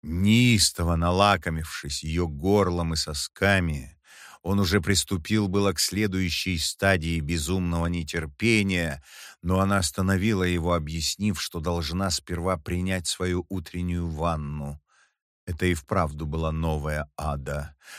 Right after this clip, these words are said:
А кроме того, ожидала, что с минуты на минуту ливрейное мужичьё из вестибюля Монако, она ошиблась дверью, хотя Ван заплатил преданному привратнику Кардулы, чтобы тот буквально отнёс Аду наверх,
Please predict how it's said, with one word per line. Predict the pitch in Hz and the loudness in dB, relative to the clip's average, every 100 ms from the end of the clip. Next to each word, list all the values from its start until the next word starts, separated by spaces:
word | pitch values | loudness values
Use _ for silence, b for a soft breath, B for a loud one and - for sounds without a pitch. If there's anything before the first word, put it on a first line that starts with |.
| B | B
А | 95 | -2
кроме | 98 101 101 | 2 4 4
того, | 87 98 104 107 | 2 2 2 2
ожидала, | 92 85 87 98 98 92 | 2 -2 0 2 2 0
что | - | -2
с | 92 - | -4 -2
минуты | 101 104 95 92 | -2 0 -2 -4
на | 92 | -2
минуту | 92 95 107 127 95 85 82 | 0 0 0 -2 -4 -4 -4
ливрейное | 87 92 98 90 98 92 90 90 90 | -4 -2 -2 -2 0 2 0 0 0
мужичьё | 92 82 90 82 - 107 104 80 64 B B B B B | -2 -4 -6 -6 -2 0 2 2 -2 B B B B B
из | - 95 | -2 0
вестибюля | 87 92 - 98 87 92 92 | 2 2 0 -2 0 0 2
Монако, | 92 92 101 123 107 78 65 60 - _ _ _ | 2 2 2 0 -2 -6 -6 -8 -16 _ _ _
она | - 92 92 | -4 0 0
ошиблась | 85 82 92 85 | 0 -2 -2 -2
дверью, | 80 113 107 85 | 0 2 2 0
хотя | 78 82 90 | -2 -4 -2
Ван | 85 95 | -2 -2
заплатил | 82 85 95 - 85 | -2 -2 -2 -2 -4
преданному | 73 87 80 82 82 76 | -2 -4 -2 -2 -2 -4
привратнику | 87 82 85 82 80 76 | -4 -2 -4 -4 -10 -6
Кардулы, | 85 80 76 110 104 76 67 B B | -4 -4 -4 -6 -4 -4 -8 B B
чтобы | - - 87 82 | -14 -6 -2 -2
тот | 87 | -2
буквально | 73 82 92 87 87 | -4 -2 0 2 0
отнёс | 85 101 101 92 82 | -2 0 0 0 0
Аду | 90 87 82 | -2 -2 -2
наверх, | 87 87 90 85 - | -2 0 -2 -2 -6